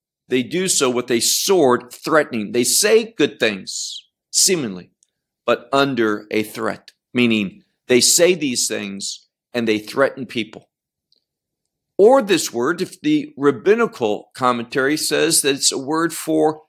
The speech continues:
shav, which is, uh, in vain or futile. So it says one or two things. Either their words, what they're saying, don't trust them. They are a lie. They are futile.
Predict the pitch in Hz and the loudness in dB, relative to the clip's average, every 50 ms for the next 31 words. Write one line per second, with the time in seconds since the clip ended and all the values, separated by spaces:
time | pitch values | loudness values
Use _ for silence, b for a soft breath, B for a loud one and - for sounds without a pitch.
0 | _ - - - - - 208 208 214 185 131 123 131 131 - - - 151 147 147 | _ -4 -2 0 0 2 2 0 0 0 0 -2 -2 -2 -4 -6 -6 -6 -6 -6
1 | - - 131 120 117 113 117 117 - - - _ _ _ _ _ _ _ _ _ | -6 -4 -4 -2 -2 -4 -4 -6 -8 -10 -12 _ _ _ _ _ _ _ _ _
2 | - 107 107 104 101 101 101 101 98 - - - - 139 135 135 123 107 95 131 | -4 0 2 4 4 4 2 0 -2 -4 -8 -8 -2 0 0 0 0 0 2 2
3 | 123 113 104 92 87 82 - _ _ _ _ _ _ _ _ - 120 120 113 - | 2 2 0 -4 -10 -14 -18 _ _ _ _ _ _ _ _ -4 -4 -4 -4 -4
4 | - 123 117 107 - - 85 78 - _ _ _ _ _ _ _ _ B B B | -4 -4 -4 -4 -6 -10 -14 -14 -18 _ _ _ _ _ _ _ _ B B B
5 | B B B B - - 208 202 160 - - 170 - - - 254 240 208 190 - | B B B B 2 4 4 4 4 2 0 0 0 2 2 4 4 6 4 4
6 | - - - - - 151 139 160 226 247 247 233 - - 214 190 170 - 170 127 | 2 -2 -4 -12 -12 -2 2 2 2 4 2 -2 -6 -6 -8 -8 -6 -4 -4 -6
7 | 110 87 76 - - - _ _ _ _ - 185 208 214 202 - 175 160 - - | -6 -6 -10 -12 -14 -14 _ _ _ _ -6 -4 -2 0 2 2 2 2 2 -2
8 | - 123 131 156 147 143 139 123 143 185 208 220 220 208 - 165 151 160 156 - | -4 0 4 6 6 4 4 2 2 4 6 6 4 4 0 -2 -2 -2 -2 -2
9 | 147 139 127 - - 185 175 190 202 214 226 226 202 185 _ _ _ _ _ _ | -2 -2 -2 0 2 2 2 2 0 -4 -6 -8 -10 -14 _ _ _ _ _ _
10 | - - _ _ _ _ _ _ _ _ _ _ _ _ _ _ _ _ - - | -20 -20 _ _ _ _ _ _ _ _ _ _ _ _ _ _ _ _ 2 2
11 | 156 170 160 - - - - - 180 185 185 - - - 196 196 202 196 - _ | 2 2 0 -6 -12 -14 -6 -2 -2 0 0 -2 -4 -4 -6 -8 -8 -10 -16 _
12 | _ _ _ _ _ b b b b 120 151 147 139 135 135 131 131 131 139 151 | _ _ _ _ _ b b b b 4 6 6 6 6 4 4 4 2 2 2
13 | 160 170 180 180 185 190 196 - - - 135 143 139 131 123 117 117 - - - | 2 2 2 2 0 0 -2 -6 -8 -6 -2 0 2 2 2 0 -2 -4 -8 -8
14 | 180 185 190 190 - 202 202 202 202 _ | -6 -6 -6 -6 -6 -8 -8 -8 -10 _